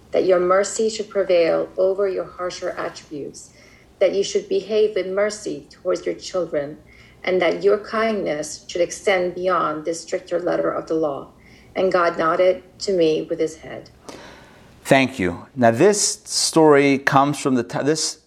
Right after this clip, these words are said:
Speaker 2: teaching comes from the Talmud Tractate Brachot seven A. Brachot is the very first Masechta, the very first section of Talmud and the Mishnah, page seven A. It's kinda in the beginning. And you run into this, and you're wondering, what is go-,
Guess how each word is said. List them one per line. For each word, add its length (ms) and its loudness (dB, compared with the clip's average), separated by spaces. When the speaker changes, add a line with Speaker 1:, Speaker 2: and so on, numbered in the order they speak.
Speaker 2:
teaching 440 2
comes 260 0
from 120 -6
the 80 0
Talmud 520 0
Tractate 400 0
Brachot 440 2
seven 340 0
A. 260 -12
Brachot 360 2
is 80 -4
the 100 0
very 380 2
first 460 0
Masechta, 520 -2
the 60 -4
very 240 0
first 240 -6
section 340 -2
of 120 -8
Talmud 380 -2
and 140 -8
the 40 -4
Mishnah, 380 -6
page 200 0
seven 420 0
A. 120 0
It's 200 -6
kinda 300 -2
in 100 -2
the 60 0
beginning. 500 -4
And 120 2
you 80 6
run 240 6
into 220 0
this, 560 -4
and 100 -4
you're 120 2
wondering, 500 2
what 160 -4
is 180 -6
go-, 180 -12